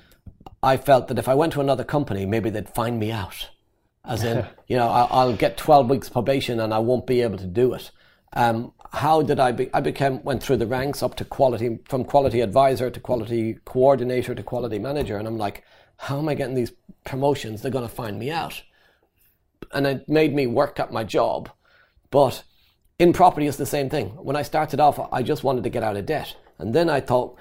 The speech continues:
Speaker 1: "Well, if I have ten houses, I'll call myself a property investor." And then I'm like, "Well, if I get twenty, I'll be a property investor. I'm not one yet." And, and I kept moving the goalpost because my mind says, "Well, Rob Moore and Mark Homer have got hundreds of properties. You're not a property investor unless you've got hundreds."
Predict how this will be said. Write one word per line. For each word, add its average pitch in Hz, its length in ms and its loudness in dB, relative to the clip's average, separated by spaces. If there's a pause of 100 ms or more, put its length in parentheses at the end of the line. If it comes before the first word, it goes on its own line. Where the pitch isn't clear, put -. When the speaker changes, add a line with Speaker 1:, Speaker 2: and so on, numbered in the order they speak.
(160)
Speaker 1:
"Well, 160 140 4
if 180 100 0
I 190 80 6
have 190 160 4
ten 160 220 2
houses, 123 380 2
I'll 104 120 -2
call 117 200 -2
myself 107 360 -4
a - 20 -14
property 101 360 -4
investor." 101 400 -8 (300)
And 123 120 0
then 175 100 6
I'm 151 120 4
like, 127 160 0
"Well, 131 100 4
if 127 100 0
I 127 60 -4
get - 180 -6
twenty, 160 360 2
I'll 104 160 -2
be 135 120 -4
a - 60 -6
property 110 340 -6
investor. 107 320 -8
I'm 123 80 -4
not 143 160 -4
one 120 180 -2
yet." 131 240 -2
And, 67 120 -12 (240)
and 131 100 -2
I 143 60 2
kept - 220 -2
moving 151 280 4
the 113 80 0
goalpost 151 560 2 (200)
because 139 220 -2
my 131 100 2
mind 147 320 2
says, 120 340 -2 (320)
"Well, 123 220 2
Rob 151 360 4
Moore 156 160 6
and 139 80 2
Mark 131 220 0
Homer 135 260 0
have 110 80 -2
got 110 160 -2
hundreds 147 380 0
of 104 80 -10
properties. 123 480 -8
You're 139 140 0
not 120 140 0
a 113 40 -4
property 113 300 -4
investor 113 320 -4
unless 113 260 -6
you've 156 140 2
got 185 140 -6
hundreds." 98 420 -12